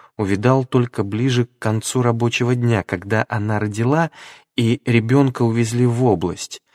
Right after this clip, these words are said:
а саму её наверх подняли. Брать не хотел. "Звоните, вызывайте санавиацию,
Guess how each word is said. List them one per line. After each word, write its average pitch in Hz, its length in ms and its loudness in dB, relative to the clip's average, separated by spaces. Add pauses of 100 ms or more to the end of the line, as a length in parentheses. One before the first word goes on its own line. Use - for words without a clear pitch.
(320)
а 98 120 -2
саму 127 400 0
её 107 540 0 (100)
наверх 113 720 0
подняли. - 560 -10 (960)
Брать 113 580 0
не 110 160 -2
хотел. 98 640 -4 (420)
"Звоните, 110 760 -2
вызывайте 117 680 0 (140)
санавиацию, 113 1400 2